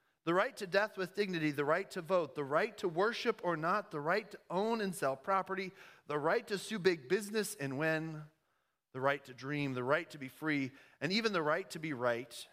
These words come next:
even when I am wrong, and to have others compelled to agree that I am right. Isn't that what our culture kinda is? We've got minorities and majorities.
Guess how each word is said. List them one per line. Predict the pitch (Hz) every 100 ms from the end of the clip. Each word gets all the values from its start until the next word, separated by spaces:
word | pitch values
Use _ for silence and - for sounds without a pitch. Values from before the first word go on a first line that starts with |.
| _ _ -
even | 151 156
when | 143 135
I | 139
am | 156
wrong, | 151 143 120 120 123 127 _ _ _ _ -
and | 143
to |
have | 151 147
others | 170 202 208 -
compelled | 147 - 185 170 143
to | 135
agree | 131 131 135 131 127 - _ _ -
that | 120
I | 117 120
am | 113 101
right. | 117 95 - - - _ _ _ _ _ _ _ _ _ _ _ _ _ _ _ _ _ _ _ _ _ _ _ _ _ _ _ _ _ _ _ _ _
Isn't | 139 139 135
that | 127 123 120 - - _ _ _ _ _ _ _ _ _ _ _ _
what | 120
our | 117
culture | - 127 127
kinda | 117 123 113
is? | 113 127 123 - _ _ _ _ _ _ _ _ _ _ _ _ _ _ _
We've | 107
got | 120
minorities | 110 110 139 147 143 151 131
and | 117
majorities. | 110 110 151 147 139 139 143 - -